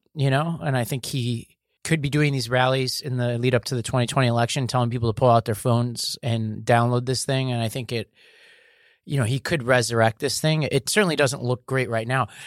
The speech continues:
This actually reminds me, though, of, there's another social media platform that's been in the news. We, I wasn't planning to ask you about this, but why not? It's Talking Trash. Last week, Elon Musk tweeted something in the middle of the week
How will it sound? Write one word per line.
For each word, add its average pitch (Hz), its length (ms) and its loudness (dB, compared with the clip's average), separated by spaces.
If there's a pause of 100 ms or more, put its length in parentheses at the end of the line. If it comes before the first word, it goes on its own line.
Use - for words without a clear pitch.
This 185 220 -2
actually 269 280 -2
reminds 175 300 0
me, 175 80 -2
though, 143 220 2
of, 135 460 -2 (260)
there's 156 200 0
another 160 640 2
social 170 300 -4
media 156 220 -2
platform 139 360 0
that's 131 160 -8
been 143 120 -4
in 131 100 -4
the 131 100 -6
news. 139 300 -4
We, 160 160 -4 (180)
I 147 80 0
wasn't 156 260 -2
planning 139 260 -4
to 127 60 -2
ask 139 260 0
you 143 40 -6
about 117 220 -4
this, 127 180 -6
but 120 160 -6
why 123 200 -4
not? 123 240 -2
It's 110 120 -12
Talking 123 320 0
Trash. 127 460 0 (140)
Last 196 400 0
week, 143 400 -4 (180)
Elon 175 340 4
Musk 151 420 -2 (280)
tweeted 147 400 -6
something 117 460 -6
in 117 80 -2
the 120 40 -2
middle 143 300 4
of 113 140 0
the 120 100 -2
week 120 340 -2